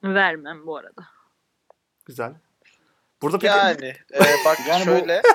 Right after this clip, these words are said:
Speaker 2: <laughs> Abi dur, politik cevap verecektim. Dur.
Speaker 3: Ay, ben politik cevap vermeyeceğim. Ben eğer böyle kritik bir noktadaysa,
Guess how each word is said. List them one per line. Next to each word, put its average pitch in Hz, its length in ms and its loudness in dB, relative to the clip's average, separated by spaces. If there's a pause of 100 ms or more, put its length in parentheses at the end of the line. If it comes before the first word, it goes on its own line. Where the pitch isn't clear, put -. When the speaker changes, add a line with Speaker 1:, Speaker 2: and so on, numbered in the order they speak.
(140)
Speaker 2:
<laughs> 539 240 0
Abi 220 340 2
dur, 180 180 -4
politik 170 300 -4
cevap 151 240 0
verecektim. 127 340 -2 (400)
Dur. 156 180 2 (120)
Speaker 3:
Ay, 143 240 -4
ben 160 180 -2 (120)
politik 175 320 -8
cevap 180 260 -2
vermeyeceğim. 160 460 -4
Ben 143 160 -4
eğer 170 320 -2
böyle 175 400 -8 (160)
kritik - 480 -20
bir 156 280 -18
noktadaysa, 160 880 -8